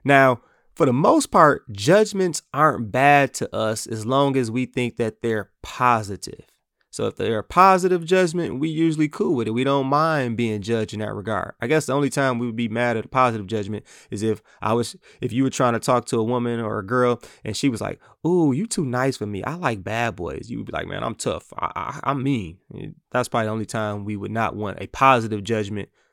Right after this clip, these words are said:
to work on our behalf. But the passage that people use a lot of times for that "only God can judge me" comes from Matthew seven verse one. And that passage is, "Do not judge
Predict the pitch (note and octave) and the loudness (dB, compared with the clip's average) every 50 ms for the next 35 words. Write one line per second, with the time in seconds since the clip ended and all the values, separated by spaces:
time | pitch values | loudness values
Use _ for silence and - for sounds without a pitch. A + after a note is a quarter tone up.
0 | _ - - A#2+ A#2+ A#2+ A2 A#2 A2 A2 G#2+ G#2 F#2 F#2 F#2 A2 A2+ G#2+ G2 F2 | _ -8 -2 0 0 0 0 -2 -4 -4 -4 -6 -6 -8 -6 -4 -2 -2 -2 -4
1 | - - - _ _ _ _ _ _ _ _ _ _ _ _ _ _ _ _ _ | -6 -12 -16 _ _ _ _ _ _ _ _ _ _ _ _ _ _ _ _ _
2 | _ _ - A2 C#3 C#3+ C3 G#2+ - - - - - - - - _ _ _ _ | _ _ -4 2 4 4 4 4 0 -6 -14 -20 -20 -20 -20 -20 _ _ _ _
3 | - - - - - D#3+ E3+ F#3 G#3 G#3+ G3+ G#3+ G3 F#3 F#3+ F#3 E3 D3+ - - | -8 -8 -4 -2 2 6 6 6 6 6 4 0 0 2 2 2 2 2 0 -2
4 | F#3+ - - D#3 D#3 D3+ D#3+ D#3+ D#3 C3 C3 A#2+ B2+ C#3 C#3+ C3+ C3 - - C3+ | -4 0 2 0 2 2 2 2 2 4 4 4 6 6 6 6 4 0 -2 0
5 | B2+ B2 B2 A#2 - - A#2+ A#2 A2+ A#2 - - C#3+ D3+ D3 C#3+ C3+ A#2 C3 C3+ | 0 0 0 -2 -4 -6 -8 -8 -8 -10 -10 -6 -4 -2 -2 -2 -2 -2 -2 0
6 | C3 C3 B2+ B2 - - A2+ G#2 F#2+ G#2+ C3 C3+ B2+ G#2+ G2+ G#2+ G2+ F#2+ F#2+ - | 0 2 0 0 -2 -6 -8 -6 -2 0 2 2 2 2 -2 -6 -8 -8 -10 -14
7 | _ _ - - D3 C3 A#2 - G#2+ G#2 G2 A2+ B2 C3 C3 A#2+ - B2+ A#2+ G#2+ | _ _ -6 -2 -2 -2 -2 -4 -6 -4 -2 2 2 4 2 2 0 -4 -6 -6
8 | - - B2+ B2 A2 A2+ G2+ A2+ A2 G#2+ G2+ - B2 B2 B2+ A#2 A2 G#2+ B2+ C3+ | -2 0 0 0 0 -2 -2 -2 -4 -4 -4 -6 -4 -2 -2 -2 0 0 0 0
9 | - - - D#3 C#3 C3+ C3 - A#2+ A2 - A#2 A2+ G#2+ G2+ F#2+ - _ - - | 0 -2 -2 -2 0 0 0 -2 -4 -6 -4 -2 -2 -2 -4 -6 -10 _ -20 -20
10 | _ - A2+ G#2 G2+ F3+ A3+ A#3+ A3 A3 A3 G#3+ D3+ A#2+ G#2+ A2+ D#3+ E3+ D3+ C#3 | _ -12 -2 2 4 4 4 4 4 2 2 2 0 -2 0 2 4 4 6 6
11 | B2+ B2+ B2+ - - - - - | 4 4 2 0 -4 -8 -14 -16